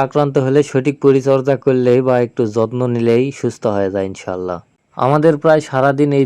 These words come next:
দুইটা অসুস্থ গরুর পিছনেই লেগে থাকতে হয়। আলহামদুলিল্লাহ, মোটামুটি সুস্থর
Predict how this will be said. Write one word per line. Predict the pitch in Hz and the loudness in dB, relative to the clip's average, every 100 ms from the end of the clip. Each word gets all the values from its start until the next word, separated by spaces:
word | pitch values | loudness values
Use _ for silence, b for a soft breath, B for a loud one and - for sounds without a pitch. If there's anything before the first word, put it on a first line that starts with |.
| 127 | 0
দুইটা | 131 135 127 | 0 2 2
অসুস্থ | 120 143 - 127 | 0 -6 -4 0
গরুর | 123 123 123 | 0 0 -2
পিছনেই | 127 117 127 127 117 | -8 -6 -2 0 0
লেগে | 110 104 | 0 -2
থাকতে | 101 - 104 | -6 -8 -6
হয়। | 90 90 87 - _ - | -4 -6 -8 -14 _ -2
আলহামদুলিল্লাহ, | 123 135 147 143 143 147 165 147 | 0 2 0 2 2 4 2 0
মোটামুটি | 135 139 135 135 - | 0 0 0 -4 -6
সুস্থর | 139 - 139 | -12 -4 -4